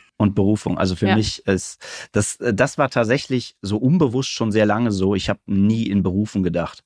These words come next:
Speaker 1: Hm.
Speaker 2: Also ich war auch nur irgendwie drei Jahre angestellt in meinem Leben. Aber auch da habe ich, würde ich von mir behaupten, schon so agiert, als wäre ich unternehmerisch tätig. Also
Speaker 1: Hm.
Speaker 2: ich kannte jetzt keine Arbeitszeiten. Ich habe halt,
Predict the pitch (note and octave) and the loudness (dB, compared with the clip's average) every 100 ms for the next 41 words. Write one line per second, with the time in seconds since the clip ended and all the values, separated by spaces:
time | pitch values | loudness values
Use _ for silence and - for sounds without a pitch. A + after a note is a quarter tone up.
0 | _ - F#3+ F3 G#2+ G2 A#2 A#2 A2 A2 | _ 2 4 4 4 2 2 2 -2 0
1 | G2+ G2 G#2 G2+ G2+ G#2 G#2 G2+ G#2+ A2 | -2 -2 -4 -2 0 2 2 0 -2 -6
2 | - F#2 F2 G2 F#2+ F#2+ F#2+ G2 C3+ _ | -6 -6 -4 -2 0 2 2 0 -4 _
3 | - - - - _ _ - G2+ G2+ G2+ | -20 -20 -20 -20 _ _ -4 0 2 2
4 | - - G2+ A2+ C3 C3+ C#3 - - G2+ | -2 -2 2 4 4 4 0 -6 -12 -10
5 | G2+ - - _ - F2+ G#2+ G#2+ A#2+ - | -10 -12 -18 _ -6 0 0 0 -4 -12
6 | - - G2+ B2 G2 F2 G2 - G2+ G2+ | -10 -4 0 2 2 0 -2 -4 -8 -6
7 | F2+ G2+ A2 F#2+ F#2 F2+ G#2 C3 A2 A#2 | -2 -2 -2 -4 -4 -4 -2 2 2 0
8 | - - _ _ F2+ F2+ - - G2+ E2+ | -6 -20 _ _ -4 -4 -6 -10 -6 0
9 | G2 G#2+ G2+ F2+ F2 - - - G2+ G2 | 4 4 4 2 -2 -6 -6 -2 0 2
10 | F#2+ G2+ F2 E2+ - _ _ - F#2+ F2 | 4 4 2 0 -4 _ _ 0 2 2
11 | E2+ - F3 E3+ F2 - - - E2 - | -2 -6 -2 0 0 -2 -10 -6 -6 -6
12 | - F#2+ F2+ E2+ - - F2+ F2 - F#2 | -4 0 2 2 0 -2 -2 -2 -2 0
13 | F2 E2+ - - F#2 F2 - F#2+ E2+ G#2 | 0 -2 -10 -6 -2 -2 -2 -4 -4 -4
14 | F#2 F#2 | -2 -4